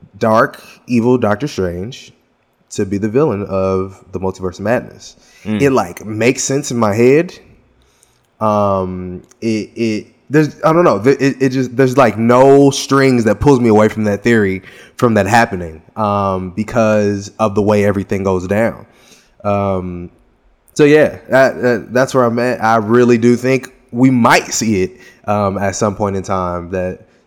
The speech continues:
Speaker 1: that, uh, this is happening because, again, we see this man is shape-shifting. We can see he can turn into different creatures.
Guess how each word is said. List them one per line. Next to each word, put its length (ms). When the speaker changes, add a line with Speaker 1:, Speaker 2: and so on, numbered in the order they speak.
Speaker 1:
that, 260
uh, 320
this 180
is 80
happening 380
because, 520
again, 420
we 120
see 340
this 200
man 220
is 100
shape-shifting. 1000
We 140
can 180
see 200
he 100
can 140
turn 280
into 200
different 400
creatures. 760